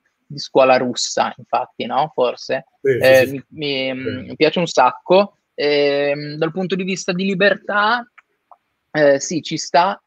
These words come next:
Speaker 1: eh, perché è un, più che verso la, è un cammino verso la libertà.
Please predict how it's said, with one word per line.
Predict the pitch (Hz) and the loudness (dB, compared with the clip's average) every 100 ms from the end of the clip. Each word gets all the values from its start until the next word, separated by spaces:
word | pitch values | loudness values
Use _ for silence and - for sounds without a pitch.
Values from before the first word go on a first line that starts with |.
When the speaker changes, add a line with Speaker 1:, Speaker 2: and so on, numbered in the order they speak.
| _ _ _ _ | _ _ _ _
Speaker 1:
eh, | - 131 127 127 127 123 | -6 -2 2 2 0 0
perché | 139 135 - 143 139 135 | 0 -2 2 2 4 4
è | 135 | 4
un, | 151 156 156 151 143 _ | 2 0 -2 -4 -6 _
più | 185 | -8
che | 180 180 | 0 2
verso | 180 175 | 2 2
la, | 180 | 0
è | 175 143 160 | 0 2 2
un | 160 165 160 | 2 -2 -2
cammino | 170 170 185 139 120 | -2 0 -2 -2 0
verso | 120 120 123 | 0 -2 -4
la | 113 | -4
libertà. | 113 117 117 127 120 | -2 -4 -2 -2 -2